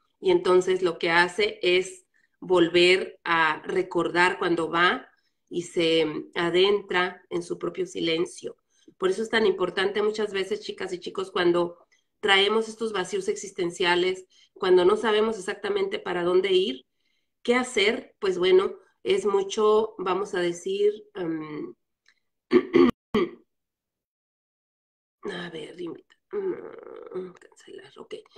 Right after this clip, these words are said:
Es mucho, eh, entrar en introspección, en preguntarnos, en hacernos conscientes qué queremos hacer nosotros en nuestra vida.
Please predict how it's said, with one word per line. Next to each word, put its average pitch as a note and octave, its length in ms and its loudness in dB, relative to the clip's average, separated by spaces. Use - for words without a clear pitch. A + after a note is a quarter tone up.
Es A#3 160 4
mucho, C4 580 0
eh, G3 400 2
entrar G3+ 320 2
en A3 120 4
introspección, F3 920 -2
en F3+ 140 0
preguntarnos, F3 920 -2
en F3 120 4
hacernos F#3 420 -2
conscientes F3 640 -4
qué G3 140 -10
queremos G3 420 -2
hacer F3 480 -6
nosotros F3 760 -2
en E3+ 140 -2
nuestra D#3 320 -6
vida. D#3 340 -8